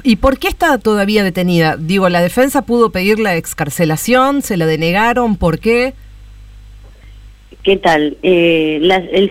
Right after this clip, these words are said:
Speaker 2: cese de la preventiva, cuando en su momento la detuvieron, el juez, el doctor Gustavo Vallejos y el fiscal Mosquera, eh, acordaron,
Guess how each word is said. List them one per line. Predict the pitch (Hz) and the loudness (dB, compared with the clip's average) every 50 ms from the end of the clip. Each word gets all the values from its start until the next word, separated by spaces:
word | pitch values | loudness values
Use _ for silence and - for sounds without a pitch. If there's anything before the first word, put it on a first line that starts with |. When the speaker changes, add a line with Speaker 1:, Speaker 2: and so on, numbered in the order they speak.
| - | 0
Speaker 2:
cese | - 269 285 - - | -2 -2 0 0 0
de | - 247 | 0 2
la | 220 196 185 185 | 2 0 0 -2
preventiva, | 185 180 175 170 170 165 175 165 - 190 170 151 143 143 143 139 | -2 -2 -2 -2 -2 -2 -4 -4 -4 -2 -2 -2 -2 -2 -4 -4
cuando | 139 - 151 151 151 156 156 156 160 160 160 147 151 151 151 - - - - - - _ | -4 -2 -2 0 0 -2 -2 0 2 2 2 2 0 -2 -4 -8 -14 -20 -20 -20 -12 _
en | 156 170 175 - | -4 -4 -2 -2
su | - 185 | -2 0
momento | 180 180 185 202 220 233 254 247 269 262 | 0 0 0 0 0 0 0 0 0 0
la | 240 208 | 2 0
detuvieron, | 190 180 185 175 - 175 180 208 226 220 202 190 175 170 170 180 202 240 262 277 - - - - - - _ _ | 0 -2 -4 -4 -4 -2 0 2 2 2 2 0 0 -2 -2 -2 -4 -6 -8 -12 -16 -20 -20 -20 -20 -20 _ _
el | - - 170 170 170 175 175 170 | -6 -2 0 0 0 0 -2 -4
juez, | - - 214 208 208 202 208 220 208 - - _ _ | -4 0 0 2 2 2 0 -2 -4 -8 -14 _ _
el | - 156 147 147 147 147 143 143 143 143 143 139 139 143 - - - - _ _ | -6 -4 -2 -2 -2 -2 -2 -4 -4 -6 -6 -8 -8 -10 -12 -14 -16 -20 _ _
doctor | 139 143 156 151 151 151 - - 180 175 170 170 | -8 -2 -2 -2 -2 -2 -2 -2 -2 -2 -2 -4
Gustavo | 160 156 156 156 - - 175 175 175 175 170 170 165 | -8 -10 -10 -10 -10 -6 -4 -2 -2 0 0 0 0
Vallejos | 160 160 156 156 151 - - 185 180 - - 160 143 143 139 - - | 0 -2 -2 -6 -10 -6 -6 -6 -6 -4 -4 -4 -4 -4 -4 -8 -10
y | - 143 151 | -6 -4 -2
el | 147 139 143 | -2 -4 -4
fiscal | - 139 135 - - - 165 165 165 | -6 -8 -8 -6 -4 -2 -2 0 0
Mosquera, | 165 165 165 165 - - 196 196 196 190 190 190 214 277 320 - - - - - - - - - _ | -2 -4 -6 -8 -4 -2 0 2 2 2 2 0 -2 -2 -8 -14 -20 -20 -20 -20 -20 -20 -20 -12 _
eh, | - 156 | -2 -2
acordaron, | 156 156 156 180 185 180 180 175 175 175 180 185 190 190 190 196 202 202 185 | -2 -2 -2 -2 -2 0 0 0 0 0 0 0 0 -2 -2 -2 -2 -4 -4